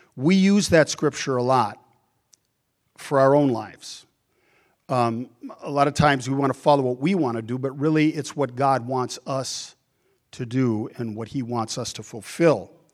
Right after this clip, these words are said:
So we have to be like Jesus. John three twenty-eight through thirty, "You yourselves bear me witness that I said, 'I am not the Christ, but I have been sent before him.'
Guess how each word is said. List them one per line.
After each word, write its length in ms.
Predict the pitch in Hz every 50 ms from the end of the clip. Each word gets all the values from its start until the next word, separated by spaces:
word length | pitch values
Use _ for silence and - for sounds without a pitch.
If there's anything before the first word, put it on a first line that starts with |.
| _ _ _ - - - _ _
So 200 | - - - 135
we 140 | 123 131 117
have 260 | 113 143 139 127 -
to 80 | -
be 120 | 120 123 123
like 220 | 113 113 104 101
Jesus. 540 | - - 151 147 123 104 - 107 - - -
John 380 | - - 151 147 151 151 147 143
three 340 | - - 165 165 180 185 165
twenty-eight 500 | 175 - 170 160 156 147 143 147 143 147
through 140 | - 123 117
thirty, 500 | - - 196 196 196 196 202 208 220 214 - _ - - - - - - - _
"You 180 | - 139 175 196
yourselves 640 | 196 190 185 165 - - - 185 185 185 180 139
bear 240 | 120 151 170 160 160
me 160 | 139 147 143
witness 560 | 127 143 190 220 220 - 190 196 185 - - -
that 140 | 151 139
I 100 | 139 139
said, 400 | 131 - - - 175 170 165 160 - -
'I 160 | - 151 156 156
am 220 | 151 143 143 143
not 320 | 143 160 160 175 180 - -
the 80 | -
Christ, 600 | - - - - 147 147 147 147 139 - - -
but 180 | - 143 139 - -
I 240 | 156 151 156 151 147
have 260 | 131 143 131 123 -
been 220 | - 139 127 127 117
sent 400 | - - - 151 143 143 143 -
before 440 | 117 110 - - 156 165 170 170
him.' 300 | 147 123 131 110 - -